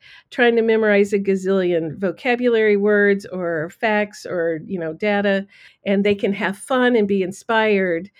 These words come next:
and life prepared, you know, by just reading something that is pleasant and interacting in ways that are pleasant. Then for the teens who like that kind of format, so we're having fun with psychology or human development,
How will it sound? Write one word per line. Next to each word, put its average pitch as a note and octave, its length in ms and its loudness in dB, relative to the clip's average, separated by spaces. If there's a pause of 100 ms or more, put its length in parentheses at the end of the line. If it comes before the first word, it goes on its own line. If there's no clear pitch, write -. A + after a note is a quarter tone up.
(140)
and F3+ 220 -4
life A3+ 260 0
prepared, G3 800 0 (300)
you G3 100 -2
know, F#3 140 2
by F#3 180 -2
just F#3+ 240 -4
reading G#3+ 460 0
something G3 440 -2
that F3+ 160 -2
is E3 140 -12
pleasant G3+ 540 0
and F3+ 280 -6 (180)
interacting G#3 800 0
in F3+ 180 -2
ways F3+ 260 -2
that F3 180 -4
are D#3 80 -8
pleasant. G3 500 -2 (640)
Then C4+ 300 4
for A#3 200 2
the G3 120 0
teens G3+ 420 0
who G#3 220 -2
like A3 420 0
that - 220 -2
kind G#3+ 200 -2
of G3 100 -6
format, G#3 420 -2
so G#3+ 120 -2
we're F#3 140 -4
having F#3+ 340 -4
fun A3+ 440 0
with F#3+ 160 -4
psychology E3+ 600 -6
or E3+ 60 -8
human E3+ 340 -8
development, F3 640 -4